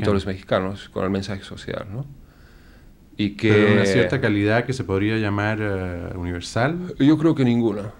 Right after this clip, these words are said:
Speaker 2: Ninguna.
Speaker 1: Yo creo que ninguna. Yo creo que todos se convirtieron en los pintores de cámara de la revolución, ¿no? Los pintores oficiales. Se hizo un arte oficial, bastante malo, asfixiante y muy favorecido.
Speaker 2: Pero, en fin, no, pudo haber sido bueno. Pu-, dentro de eso pudo haber un buen pintor también, ¿no?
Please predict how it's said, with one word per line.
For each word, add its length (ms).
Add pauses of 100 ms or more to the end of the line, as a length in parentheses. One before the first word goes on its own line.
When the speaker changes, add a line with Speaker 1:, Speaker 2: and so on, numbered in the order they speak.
Speaker 2:
Ninguna. 420
Speaker 1:
Yo 80
creo 160
que 60
ninguna. 380
Yo 120
creo 260
que 240
todos 260
se 80
convirtieron 580
en 80
los 100
pintores 380
de 80
cámara 420
de 80
la 100
revolución, 540 (140)
¿no? 140
Los 120
pintores 400
oficiales. 640
Se 120
hizo 120
un 60
arte 180
oficial, 480 (800)
bastante 380
malo, 340
asfixiante 640
y 60
muy 140
favorecido. 540 (1080)
Speaker 2:
Pero, 120
en 60
fin, 140
no, 300 (100)
pudo 240
haber 120
sido 200
bueno. 320
Pu-, 120
dentro 280
de 80
eso 120
pudo 240
haber 160
un 120
buen 160
pintor 340
también, 480
¿no? 160